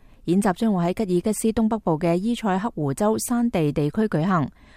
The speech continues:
當地同中國新疆相接壤，距離哈薩克嘅阿拉木圖不遠。各國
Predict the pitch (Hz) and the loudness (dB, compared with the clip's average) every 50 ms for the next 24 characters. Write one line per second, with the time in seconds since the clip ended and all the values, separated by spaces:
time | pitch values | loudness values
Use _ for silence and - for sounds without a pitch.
0 | - - - 180 180 160 180 160 147 147 165 180 143 135 139 - 190 196 180 175 | -14 -4 0 0 0 2 0 0 -2 0 0 0 -2 -2 0 0 0 0 0 -2
1 | - - 196 190 196 - 202 196 196 196 - 202 196 196 - 170 - 175 170 156 | -2 -2 -2 -2 0 0 0 0 0 0 0 0 -2 -2 -2 -2 0 2 4 4
2 | 151 143 - - - - - - - 160 170 170 143 139 151 185 202 202 - 190 | 2 0 -2 -10 -20 -20 -10 -4 -2 -2 0 0 0 -2 -2 -2 -2 -2 -2 -2
3 | 175 180 214 202 - 185 180 180 180 180 180 185 202 220 233 220 185 156 - - | -2 -2 -4 -4 -2 -2 -2 -2 -2 -2 -2 -2 0 0 2 0 0 0 -2 -4
4 | 170 127 123 - 196 165 165 151 143 151 175 - - - - - - - - - | -4 -2 0 -2 0 2 2 2 2 2 0 -2 -6 -12 -20 -20 -20 -12 -2 -2
5 | 170 160 - 180 | -2 2 2 0